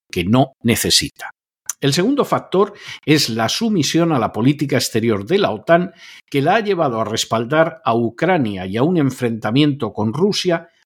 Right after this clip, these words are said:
absolutamente desgraciado para sus intereses nacionales. En otras palabras,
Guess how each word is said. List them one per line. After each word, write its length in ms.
absolutamente 1160
desgraciado 880
para 220
sus 280
intereses 680
nacionales. 680
En 120
otras 260
palabras, 600